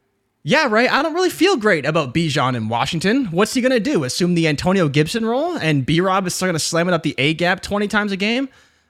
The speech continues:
I love Bijan Robinson. I think he's a great running back, but if he's in Washington, I just don't like it. I don't think the team is good. They don't have a quarterback. Where's the scoring upside gonna come from? They don't pass a ton to the running backs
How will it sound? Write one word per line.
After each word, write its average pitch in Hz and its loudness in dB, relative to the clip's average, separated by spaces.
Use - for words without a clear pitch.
I 226 4
love 311 4
Bijan 139 0
Robinson. 104 -2
I 127 2
think 175 0
he's 160 -2
a 135 -2
great 156 2
running 175 2
back, 139 -2
but 156 2
if 165 0
he's 220 2
in 190 2
Washington, 254 0
I 247 0
just 339 -4
don't 254 0
like 190 0
it. - -8
I 151 0
don't 214 -4
think 214 -4
the 165 -6
team 202 0
is 196 -2
good. 220 2
They 170 0
don't 185 -2
have 190 -2
a 147 -8
quarterback. 202 0
Where's 180 0
the 156 -6
scoring 190 -2
upside 202 0
gonna 190 0
come 180 -2
from? 214 -2
They 156 -6
don't 190 -2
pass 190 0
a 208 -6
ton 208 -2
to 208 2
the 196 0
running 196 0
backs 190 0